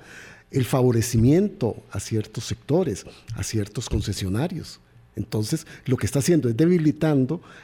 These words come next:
al actor social que por naturaleza en la democracia tiene la capacidad de investigar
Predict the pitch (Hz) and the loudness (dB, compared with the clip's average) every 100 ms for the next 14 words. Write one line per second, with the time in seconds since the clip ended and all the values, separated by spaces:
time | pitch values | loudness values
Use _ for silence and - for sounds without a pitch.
0 | - - 151 175 - - 110 - 151 175 | -18 -4 0 0 -2 -8 -12 -2 0 0
1 | - 170 - 165 139 113 135 - _ 117 | -2 -4 0 2 2 0 -6 -16 _ -8
2 | - - 175 214 - - 123 113 117 113 | -6 0 2 2 -4 -10 -6 -4 -2 -2
3 | 123 147 107 104 98 98 104 123 127 180 | 0 0 -2 -4 -4 -4 -2 -2 -2 -4
4 | - - - - 131 143 139 123 120 113 | -8 -12 -6 2 4 2 0 -4 -2 -2
5 | 131 - - 123 151 165 156 - 151 120 | -2 -6 -14 0 2 4 2 0 0 0
6 | 107 92 | -2 -6